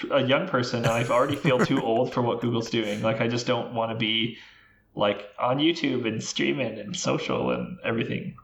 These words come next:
Speaker 1: I want,
Speaker 2: Yeah.
Speaker 1: I want a box. I want a box under
Speaker 2: We're,
Speaker 1: my T V,
Speaker 2: we're,
Speaker 1: Mike.
Speaker 2: may-,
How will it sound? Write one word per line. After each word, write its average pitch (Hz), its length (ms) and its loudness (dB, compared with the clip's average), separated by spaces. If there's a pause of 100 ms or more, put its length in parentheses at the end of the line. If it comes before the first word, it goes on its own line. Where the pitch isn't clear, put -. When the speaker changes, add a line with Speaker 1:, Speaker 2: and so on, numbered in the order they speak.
(340)
Speaker 1:
I - 60 -2
want, 147 240 -2 (1300)
Speaker 2:
Yeah. 104 180 2
Speaker 1:
I 113 40 2
want 147 140 4
a 131 80 0
box. 151 500 4
I - 40 -4
want 139 140 4
a 135 40 0
box - 280 2
under 135 140 2
Speaker 2:
We're, 120 60 2
Speaker 1:
my 127 60 -2
T 135 120 -2
V, 127 40 4
Speaker 2:
we're, 135 160 6
Speaker 1:
Mike. 110 180 -4 (340)
Speaker 2:
may-, 143 220 2